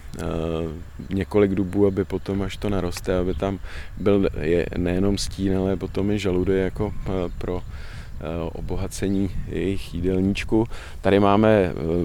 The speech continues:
vysazený a už se podle mého budou chystat, eh, chystat na květ, eh, mandloně.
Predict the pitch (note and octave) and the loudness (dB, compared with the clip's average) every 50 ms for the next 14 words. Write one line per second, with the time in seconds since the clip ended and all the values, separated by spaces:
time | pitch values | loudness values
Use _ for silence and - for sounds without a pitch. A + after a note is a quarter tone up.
0 | E2 E2+ F2 - - A2 G2+ G2 A2 G#2+ A2 G#2+ G#2 G#2 G2+ F#2 - - A2 F#2+ | 2 0 0 2 2 2 4 4 6 6 8 8 8 6 4 2 0 -4 -4 -2
1 | - G#2 F#2+ G2 G2 G#2 G#2 G#2+ G#2+ G2+ G#2+ G#2 G#2+ G#2+ - - G#2+ - - - | -2 -2 0 0 0 2 2 0 2 2 2 2 2 2 0 -4 -6 -8 -2 0
2 | A#2 A2+ - - - - - - - - - - - - - G#2+ F#2+ F2 G2 F#2+ | 0 0 0 -2 -10 -12 -12 -12 -12 -12 -12 -12 -12 -8 -4 -2 2 2 2 2
3 | G2 - - - A2 - - - B2 A#2 - A2 G#2 G2+ - - A#2+ B2 B2 - | 2 -2 -4 -6 -6 -6 0 2 2 2 2 0 -2 -2 -2 2 4 4 4 4
4 | - - - - - F#2+ F#2+ F#2+ F#2 F2+ - - - - - G2 G2 E2+ F2+ G2 | 2 -8 -10 -2 0 2 2 2 2 0 -4 -10 -14 -8 -2 0 2 2 4 2
5 | G#2 A2+ B2 B2+ C3 C#3 C#3 C3+ C#3+ D3 | 4 4 6 6 6 6 8 6 6 4